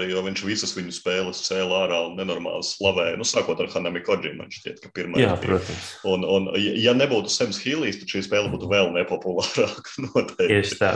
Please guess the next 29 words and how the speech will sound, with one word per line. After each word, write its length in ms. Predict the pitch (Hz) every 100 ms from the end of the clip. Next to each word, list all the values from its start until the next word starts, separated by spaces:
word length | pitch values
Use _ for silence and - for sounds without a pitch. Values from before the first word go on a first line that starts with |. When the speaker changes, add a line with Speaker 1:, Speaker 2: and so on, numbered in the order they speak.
| -
Speaker 2:
tieši 300 | 95 90 -
tā. 80 | 98
Speaker 1:
Tas, 220 | 92 92 -
tas 240 | 101 95
bija 220 | 98 90 90
arī 160 | 90
savā 380 | 87 104 92 85 82
ziņā 300 | 92 90 87 87
viņa 240 | 90 82
panākums. 580 | - 90 85 85 101 95
Viņam 220 | 151 113
gan, 140 | 98 101
man 80 | 95
liekas, 140 | -
ka 80 | -
šī 140 | 120 113
tieši 260 | 98 90 98
nepārāk 400 | 95 87 - -
patika, 320 | - - 98
bet 80 | -
viņš 140 | 95 92
vienmēr 240 | 95 92
visas 240 | 92 -
spēles 320 | - 95 95 -
apskatīja, 600 | 110 - 90 - 90 90
lika 220 | 95 90
video 380 | 98 95 85 85
un 160 | 90 87
tā. 220 | 90 82